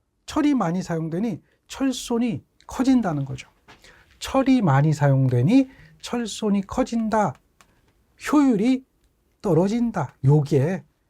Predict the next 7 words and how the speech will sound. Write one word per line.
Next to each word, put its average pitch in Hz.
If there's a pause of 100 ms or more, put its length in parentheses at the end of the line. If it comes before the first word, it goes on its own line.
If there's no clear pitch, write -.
(120)
단점으로 175
나타나죠. 135 (520)
기계는 190 (320)
대형이 175
됩니다. 120
크기가 220
커져요. 160